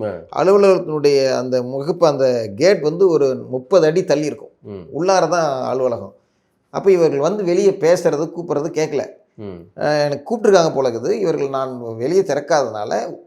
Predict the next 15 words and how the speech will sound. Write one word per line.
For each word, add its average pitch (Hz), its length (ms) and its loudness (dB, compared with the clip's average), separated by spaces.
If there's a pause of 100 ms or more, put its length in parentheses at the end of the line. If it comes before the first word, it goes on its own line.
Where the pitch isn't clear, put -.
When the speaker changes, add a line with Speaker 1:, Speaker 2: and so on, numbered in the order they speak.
(100)
Speaker 2:
பூட்டை 226 360 -2
உடைக்கிறாங்க. 139 640 -2
Speaker 1:
ம். 110 320 -12 (720)
Speaker 2:
பூட்டை 240 400 4
உடைக்கிற 202 300 6
சத்தம் 185 340 0
கேட்டு 170 200 0
நான் 160 160 -2
எந்திரிச்சு 156 360 -6
வரும்பொழுது 127 420 -4
தான் 214 140 0
இவர்கள் 151 300 -2
காவல்துறை 151 560 0
வந்திருக்குது. 123 360 -8
இது 165 340 -4